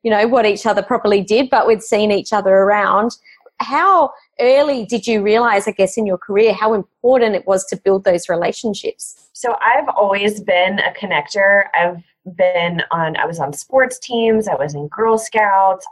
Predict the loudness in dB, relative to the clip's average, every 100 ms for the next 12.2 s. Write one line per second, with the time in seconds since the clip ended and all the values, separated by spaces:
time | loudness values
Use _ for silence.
0 | -4 0 0 0 -4 -4 -8 -4 0 2
1 | 2 -4 -2 0 0 -2 -4 -4 -10 -4
2 | -2 0 -2 -2 -2 -2 -4 -2 0 0
3 | -2 -4 0 2 0 0 0 -2 -4 -12
4 | _ _ _ _ -4 0 0 -2 -2 2
5 | 2 2 0 -2 -6 -6 -4 -2 0 0
6 | 0 -4 -4 -2 0 -2 -2 0 0 0
7 | -2 -2 -4 -4 -4 -6 -8 -8 -4 -4
8 | -2 0 4 4 2 -4 -20 -20 -6 -2
9 | -2 -4 -4 0 2 2 0 -2 -4 -12
10 | -4 0 0 0 -2 -2 0 -2 0 0
11 | -2 0 2 0 -4 -8 -6 -2 0 2
12 | 2 0